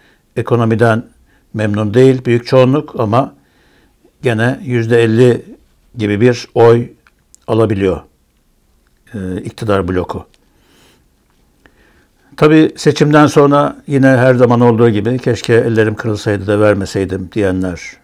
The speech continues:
de eksik olmuyor. Ama tabii iş işten geçmiş oluyor. E, seçimde bu, e,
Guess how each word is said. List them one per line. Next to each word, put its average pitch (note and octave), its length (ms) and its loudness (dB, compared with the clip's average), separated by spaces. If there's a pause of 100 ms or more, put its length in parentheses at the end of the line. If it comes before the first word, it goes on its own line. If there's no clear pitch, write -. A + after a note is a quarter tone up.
(120)
de F2+ 300 -8 (300)
eksik - 380 -16
olmuyor. G2+ 440 -2 (340)
Ama A#2 320 -6
tabii A2+ 420 -8 (400)
iş G#2 140 -10
işten A2 280 -4
geçmiş G#2 340 -8
oluyor. F2+ 260 -8 (720)
E, G#2 140 -14
seçimde A#2 680 2 (140)
bu, G2+ 340 -6 (460)
e, A2 60 -14